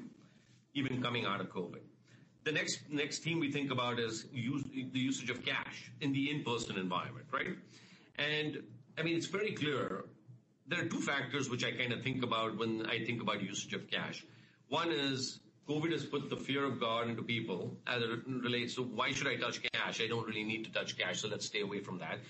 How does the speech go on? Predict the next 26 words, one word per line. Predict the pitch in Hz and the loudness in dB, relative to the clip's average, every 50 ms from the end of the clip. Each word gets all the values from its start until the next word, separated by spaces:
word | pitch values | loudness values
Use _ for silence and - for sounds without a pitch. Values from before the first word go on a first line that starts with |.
| - - | -14 -4
which | - - 127 127 | -2 0 2 2
is | 117 110 | 2 2
why | 117 117 120 | 4 4 4
you're | 135 131 123 117 117 123 | 4 2 2 0 0 0
seeing | 120 113 107 | 0 0 0
an | 107 | -2
acceleration | 101 101 - 120 120 117 113 113 110 110 113 110 | -2 -2 0 0 2 2 2 2 2 0 0 -2
in | 104 101 101 | -2 -2 0
contactless | 104 101 98 95 101 95 92 95 92 90 - | 0 0 2 2 0 -2 0 -2 -2 -2 0
payments | - 104 98 98 95 90 - | 0 0 2 0 -2 -2 0
take | 101 95 87 - | -2 -2 0 -2
place, | 101 98 92 - - - - - - | -2 -4 -4 -4 -8 -14 -20 -16 -6
even | - 156 135 143 135 | -2 0 2 2 2
in | 120 120 110 | 2 2 2
the | 110 104 107 | 2 2 2
in-store | 107 107 107 - - 104 101 95 | 2 0 -2 -2 0 0 0 0
environment. | 90 90 87 85 80 78 78 85 110 123 - - - - - - - - - - - - | 0 0 0 0 0 0 0 0 0 0 0 -2 -6 -14 -20 -20 -20 -20 -20 -20 -2 0
Uh, | 120 123 127 123 123 120 - - | 2 2 2 2 -2 -4 -4 -2
and | - 160 156 156 | 0 2 2 2
then | 175 185 | 2 2
also | 170 160 170 185 - - 143 | 2 2 2 2 0 0 2
generationally, | 127 127 123 120 113 117 131 160 170 165 - 117 107 - - - - - - - _ _ _ _ _ _ - | 2 2 4 4 4 4 4 2 2 0 0 -2 -4 -4 -6 -10 -16 -20 -20 -20 _ _ _ _ _ _ 0
you | 139 139 | 2 4
will | 135 131 | 4 4
see | - - 165 160 143 135 | 2 2 2 4 4 4
that | 123 117 113 110 110 113 | 4 2 2 2 2 0